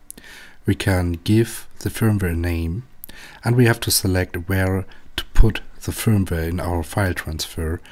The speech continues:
So select U M S file transfer and say Open. Now it will unzip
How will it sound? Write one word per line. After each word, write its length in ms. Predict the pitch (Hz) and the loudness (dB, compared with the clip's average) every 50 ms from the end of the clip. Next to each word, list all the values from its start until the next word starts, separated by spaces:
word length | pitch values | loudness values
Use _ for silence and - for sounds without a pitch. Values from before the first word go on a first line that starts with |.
| - - - - - | -20 -20 -20 -18 -14
So 380 | - - - 87 85 82 82 80 | -10 -6 -4 -2 -2 -2 -2 -2
select 500 | - - - - 87 87 87 85 - - | -2 -2 -2 0 0 -2 -2 -2 -2 -2
U 120 | 98 95 | -2 0
M 80 | 90 87 | 0 -2
S 120 | 85 - | -4 -4
file 300 | - - - 101 92 85 | -6 -4 -2 -2 -2 -2
transfer 560 | - - - 80 78 - - - 85 80 85 | -4 -6 -8 -6 -6 -6 -6 -6 -6 -6 -6
and 180 | 78 92 92 87 | -4 -4 -4 -4
say 180 | - - 85 76 | -4 -6 -6 -6
Open. 440 | 87 92 95 92 - 85 80 80 78 - - - - - - - - - - - - - - - - - - - - - - - - - - - - - - - - - - - - - - - | -4 -6 -6 -6 -4 -6 -6 -6 -8 -12 -18 -20 -20 -20 -20 -20 -20 -20 -20 -20 -20 -20 -20 -20 -20 -20 -20 -20 -20 -18 -14 -14 -12 -12 -12 -12 -14 -16 -18 -20 -20 -20 -20 -20 -20 -18 -8 -2
Now 300 | 107 107 107 110 127 127 | 0 2 2 4 2 2
it 140 | 113 107 - 107 | 0 0 -2 -2
will 340 | 101 90 87 87 90 87 - - - - - - - - - - - - - - - - - - - - - - | -2 0 0 -2 -2 -4 -6 -12 -14 -14 -14 -14 -16 -16 -16 -18 -18 -18 -18 -18 -16 -14 -14 -14 -14 -12 -4 2
unzip 580 | 123 120 120 123 110 101 98 98 92 - - | 4 4 6 6 4 4 2 2 2 0 0